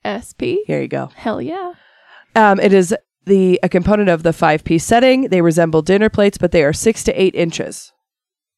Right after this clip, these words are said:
Speaker 2: And they can be used for salads or desserts.
Speaker 1: Oh.
Speaker 2: That's not enough dessert or salad.
Speaker 1: And they can't be used for anything else?
Speaker 2: Nope. <laughs> That's not a goddamn sandwich plate. Put it back.
Speaker 1: I u-, th-, th-, they're my toast plates.
Speaker 2: Yeah.
Speaker 1: Those are my toast plates.
Speaker 2: Well,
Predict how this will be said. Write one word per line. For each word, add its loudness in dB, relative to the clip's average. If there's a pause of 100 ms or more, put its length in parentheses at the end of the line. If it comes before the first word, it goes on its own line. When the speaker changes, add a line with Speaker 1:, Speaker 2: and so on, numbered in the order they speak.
(140)
Speaker 2:
And 0
they 2
can -2
be 0
used 0
for -8
salads -4
or -2
desserts. -10 (540)
Speaker 1:
Oh. -10
Speaker 2:
That's -4
not 0
enough -4
dessert -6
or -2
salad. -14 (480)
Speaker 1:
And -12 (360)
they -6
can't -6
be -4
used -2
for -6
anything -8
else? -10
Speaker 2:
Nope. -4 (340)
<laughs> -20
That's 0
not 4
a 2
goddamn 0
sandwich -2
plate. -2
Put 0
it -6
back. -2
Speaker 1:
I -6
u-, -6
th-, -4
th-, -8
they're 0
my -4
toast -6
plates. -10
Speaker 2:
Yeah. 0
Speaker 1:
Those -4
are -4
my -8
toast -14
plates. -12
Speaker 2:
Well, -10